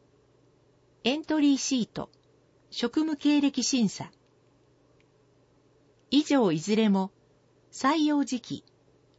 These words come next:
来年四月以降、予定。募集要項、人事課で配布。なお、これらの区分以外の試験は、広報茨城八月号、市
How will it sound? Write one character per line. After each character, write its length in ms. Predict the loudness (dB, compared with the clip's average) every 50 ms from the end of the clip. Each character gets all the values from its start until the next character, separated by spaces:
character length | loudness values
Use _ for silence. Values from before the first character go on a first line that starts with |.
| _ _
来 280 | -2 -2 0 0 0 0
年 320 | 0 0 0 -2 -2 -4 -8
四 180 | -10 -6 -4
月 300 | -2 -2 -2 -2 -2 -2
以 100 | -2 -2
降、 440 | -4 -4 -2 -2 0 0 -2 -6 -12 _ _ _ _ _ _
予 120 | -6 -6 -6 -6
定。 420 | -6 -6 -4 -4 -4 -6 -8 -10 _ _ _ _ _ _ _ _ _ _ _ _ _ _ _ _ _ _ _ _ _ _ _ _
募 140 | -2 -2 -2
集 320 | -2 -2 -2 0 0 2
要 260 | 2 2 2 0 0
項、 380 | -2 -2 -4 -2 -2 -4 -6 -10 _ _ _ _ _ _ _ _ _ _ -16 -6
人 240 | 0 0 0 0
事 140 | 0 -2 -4
課 160 | -2 -2 -2
で 100 | -2 -2
配 280 | -4 -4 -4 -2 -2 -4
布。 280 | -4 -4 -6 -6 -6 -6 _ _ _ _ _ _ _ _ _ _ _ _ _ _ _ _ _ _ _ _ _ _ _ _ _ -2
な 220 | 2 2 4 4 2
お、 120 | 0 -2 _ _ _ _ _ _ _ -2
こ 100 | 2 2
れ 140 | 4 4 4
ら 120 | 4 4
の 140 | 4 2 2
区 160 | 2 0 0
分 300 | 2 2 2 2 2 0
以 80 | -2 0
外 200 | 2 4 4 4
の 140 | 2 2
試 140 | -2 -4 -2
験 260 | 0 2 2 2 2
は、 180 | 0 -2 -4 -6 _ _ _ _ _ _ _ _ _ _ _
広 300 | -4 0 2 2 2 2
報 240 | 4 4 4 4 2
茨 380 | 0 0 0 2 2 2 2 -2
城 200 | -2 -6 -8 -6
八 280 | -6 -6 -4 -2 -2
月 240 | -2 -2 -2 -4 -2
号、 280 | -2 -2 -2 -4 -6 -10 _ _ _ _ _ _ _ _ _ -12
市 340 | -8 -4 -4 -4 -4 -6